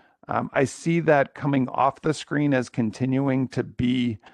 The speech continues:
a rich way to experience a screen. Um,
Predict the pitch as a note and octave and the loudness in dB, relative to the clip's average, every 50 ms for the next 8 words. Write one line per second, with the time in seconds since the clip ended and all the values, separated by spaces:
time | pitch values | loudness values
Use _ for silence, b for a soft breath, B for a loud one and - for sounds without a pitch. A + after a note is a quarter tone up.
0 | b b b - - B2 A#2 G#2+ G#2 A#2 D3 D3 D3 - - A#2 B2 B2 C3 C3+ | b b b -2 0 0 0 0 2 2 2 2 0 -2 -2 0 2 2 2 2
1 | B2+ C3 A#2+ A2+ A2+ - - - - A#2+ A#2 B2+ C3 C3+ C#3+ C3 - C#3 - - | 2 2 2 2 0 -4 -6 -8 -4 -2 0 0 0 0 0 -2 -4 -4 -4 -4
2 | - D3+ D#3 D#3+ E3 E3 D#3+ b b b b b b b b b b - - A#1 | -2 -2 0 2 0 0 -2 b b b b b b b b b b -6 -4 -2
3 | B1 B1 C2 C2+ C2 - - - - | 0 0 -2 -2 -4 -8 -10 -12 -16